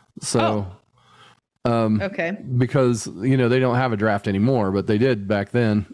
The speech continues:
Speaker 1: And he got conscripted into the Army and had to serve two years in the, in the Army, um, and barely got out before b-, his whole unit went to Vietnam except for him.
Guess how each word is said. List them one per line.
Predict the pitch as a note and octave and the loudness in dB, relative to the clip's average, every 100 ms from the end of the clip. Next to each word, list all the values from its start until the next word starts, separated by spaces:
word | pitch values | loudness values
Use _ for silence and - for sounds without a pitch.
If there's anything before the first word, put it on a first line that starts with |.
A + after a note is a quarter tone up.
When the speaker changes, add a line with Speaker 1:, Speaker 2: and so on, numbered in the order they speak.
| - | -8
Speaker 1:
And | G#2+ G#2 A2+ | -2 0 2
he | C3 | 2
got | C3 G#2+ - | 0 -2 -4
conscripted | A#2 G#2 - C#3 A#2 A#2 | -2 -2 -2 -2 0 0
into | A#2 A2 | 0 0
the | G#2 F#2 | 0 0
Army | A2+ C#3 G#2 | 0 0 0
and | G2 | 0
had | G#2+ G2+ | 0 -2
to | |
serve | - A#2+ A2+ G#2 - _ - - - _ | -2 0 0 0 -6 _ -20 -20 -20 _
two | - C3+ | 0 2
years | B2 A#2 A#2 G#2 | 4 2 0 0
in | G#2+ | 0
the, | G#2 G2+ G2 F#2+ | 2 2 0 0
in | G2+ | 0
the | G2 | 0
Army, | B2 A2+ F#2 - _ _ _ | 0 0 -4 -6 _ _ _
um, | A2 F#2+ F2+ F#2+ F2+ _ _ _ _ - | -6 -4 -2 -4 -6 _ _ _ _ -4
and | G#2 G#2 G2 - - _ | 0 0 -2 -8 -20 _
barely | A2 A2 C3 C#3+ A#2+ | -2 0 2 2 2
got | A2+ A2+ | 2 0
out | A2+ A#2 - | 2 0 -2
before | G#2+ B2 G#2+ | -4 -2 0
b-, | A2 A2 | 0 0
his | C3 A2+ | 0 0
whole | C#3+ C3 | 0 2
unit | C3+ C3 | 2 2
went | G#2 A2 | 0 0
to | |
Vietnam | G#2+ A2+ A2 A#2+ A#2 | 2 0 0 -2 -2
except | G2 - G#2+ | -4 -4 -4
for | G#2+ | -2
him. | A2 A#2+ G#2 | 0 0 -2